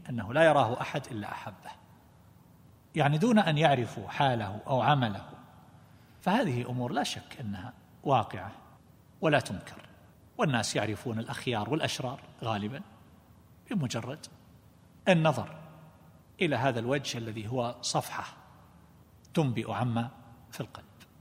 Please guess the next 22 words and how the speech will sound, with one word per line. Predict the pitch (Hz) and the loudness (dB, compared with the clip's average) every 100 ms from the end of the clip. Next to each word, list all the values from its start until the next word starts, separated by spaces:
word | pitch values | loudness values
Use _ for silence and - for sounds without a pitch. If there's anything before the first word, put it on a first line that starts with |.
| - - - - - - | -20 -20 -20 -20 -20 -8
وقد | - 185 247 | -4 2 4
يجتهد | 247 202 - 147 139 | 4 4 2 2 2
الإنسان | 123 120 - 139 120 | 0 -4 -2 0 0
في | 147 143 | -2 -2
إظهار | 117 143 131 - | 0 2 2 2
عمله | 139 147 123 107 | 2 2 2 0
الصالح | 107 - 110 101 - - - - - - - - | -4 -4 -4 -6 -10 -16 -20 -20 -20 -20 -8 -2
بطريقة | 170 143 - 113 127 | 2 2 0 -4 -2
مباشرة | 127 127 139 - 143 127 - - - - - - - | 0 4 4 2 -4 -8 -14 -20 -20 -20 -20 -20 6
أو | 208 220 | 8 8
بطرق | 220 214 208 190 - | 4 4 4 2 -2
غير | 180 190 180 | 2 4 4
مباشرة، | 156 135 104 - 107 | 4 4 2 0 -6
يعني | 104 127 | -4 0
رسائل | 135 131 - 165 160 | 2 2 2 2 2
غير | 135 190 | 2 2
مباشرة، | 165 139 135 131 175 196 - - - - - | 2 4 4 4 -2 -8 -8 -18 -20 -20 -4
ليفهم | 165 208 240 175 175 | 4 4 4 4 4
الآخرون | 151 139 131 131 139 131 | 6 4 2 0 0 0
أنه | 123 117 | -2 -2
يقوم | 120 - 131 | -2 -2 -2
الليل | 117 117 123 123 | -2 -2 -4 -6